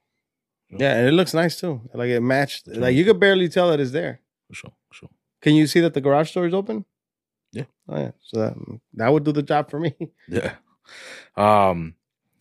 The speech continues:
Speaker 2: but yeah, so I guess some people are not gonna go for it, bro. They're not gonna wanna, um, even take that reimbursement or install cameras in their neighborhood. You know, I, like, if I lived in the city,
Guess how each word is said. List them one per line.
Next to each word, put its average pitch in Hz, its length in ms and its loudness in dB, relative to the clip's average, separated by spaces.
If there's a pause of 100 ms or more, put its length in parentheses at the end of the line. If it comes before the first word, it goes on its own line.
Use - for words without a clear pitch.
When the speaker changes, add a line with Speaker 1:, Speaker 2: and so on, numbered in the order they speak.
(140)
Speaker 2:
but 147 80 4
yeah, 175 140 8
so 147 200 4
I 143 100 6
guess 160 300 2 (140)
some 156 220 0
people 151 220 2
are 135 100 6
not 131 180 2
gonna 117 240 -2 (280)
go 120 160 2
for 123 260 2
it, 110 40 -2
bro. 113 200 2
They're 107 100 2
not 110 180 0
gonna 107 160 0
wanna, 104 240 0
um, 92 380 -4 (1500)
even 120 220 4
take 123 220 2
that 104 140 2
reimbursement 104 600 0
or 92 100 0
install 95 300 0
cameras 98 360 -2
in 87 100 -4
their 85 100 -4
neighborhood. 87 600 -2 (720)
You 82 80 -12
know, 90 220 -4
I, 87 260 -2 (360)
like, 60 160 -10
if 80 80 -6
I 110 60 4
lived 120 180 4
in 123 80 2
the 117 100 2
city, 123 420 0